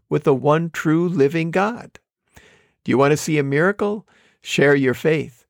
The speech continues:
Invite someone you know who does not know Jesus to receive him. Connect with someone in need. Invite them to be transformed, to become a new creation. But there's a bigger issue.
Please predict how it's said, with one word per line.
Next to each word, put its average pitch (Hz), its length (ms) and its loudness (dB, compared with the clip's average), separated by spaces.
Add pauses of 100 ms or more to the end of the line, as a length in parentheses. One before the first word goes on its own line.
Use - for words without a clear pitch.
(260)
Invite 180 400 0
someone 131 460 0
you 127 180 -2
know 127 300 2
who 131 240 -4
does 131 280 -2
not 143 300 0
know 160 260 2
Jesus 143 500 -6
to 151 120 -2
receive 165 480 -2
him. 107 240 -6 (340)
Connect 185 480 0
with 147 160 0
someone 151 460 2
in 135 200 0
need. 139 380 -4 (240)
Invite 156 460 2
them 151 240 0
to 139 100 2
be 165 300 -4
transformed, 151 840 -2 (240)
to 151 120 -4
become 160 400 2
a 151 100 0
new 156 340 0
creation. 180 800 -2 (600)
But 180 200 0 (540)
there's 165 260 2
a 135 140 2
bigger 165 320 2
issue. - 460 -6